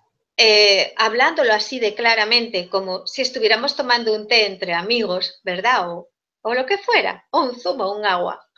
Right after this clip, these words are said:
Eh, lo que estamos haciendo es reconocerlo.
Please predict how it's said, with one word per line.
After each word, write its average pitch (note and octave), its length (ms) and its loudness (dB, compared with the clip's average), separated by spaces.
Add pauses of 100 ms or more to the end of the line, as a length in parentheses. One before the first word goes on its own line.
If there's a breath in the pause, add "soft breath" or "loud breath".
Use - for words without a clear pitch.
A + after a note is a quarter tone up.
(680 loud breath)
Eh, A3+ 440 -2
lo A#3+ 140 -2
que A#3+ 80 0
estamos C4 380 0
haciendo G#3 760 -4 (460)
es A3+ 320 2
reconocerlo. G3 1000 -4